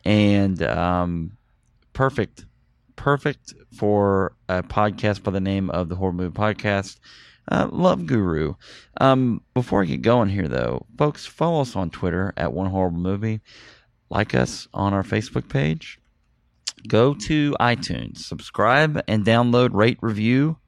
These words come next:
Uh, it helps us so much, and especially just the subscribe button. Just click that subscribe button. Um, also, you can find us at Google Play Music. You can find us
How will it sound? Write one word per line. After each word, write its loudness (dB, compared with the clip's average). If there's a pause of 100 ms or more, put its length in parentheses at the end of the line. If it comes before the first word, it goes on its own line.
(680)
Uh, 2
it 2
helps -2
us -8
so -2
much, -6
and -2
especially -4
just -8
the -2
subscribe 0
button. -6
Just -10
click -6
that 0
subscribe -4
button. -8 (760)
Um, 2 (640)
also, 4
you 2
can -4
find 2
us -2
at -10
Google -4
Play 4
Music. -2
You -4
can -4
find 2
us 0